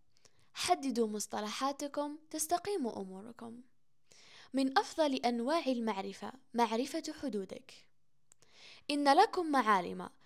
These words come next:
فانتهوا إلى معالمكم. العلم ليس أداة للترفيه، بل وسيلة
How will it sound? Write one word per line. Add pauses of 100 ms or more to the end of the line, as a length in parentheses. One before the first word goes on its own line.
(180)
فانتهوا
إلى
معالمكم. (1160)
العلم
ليس
أداة
للترفيه، (260)
بل (100)
وسيلة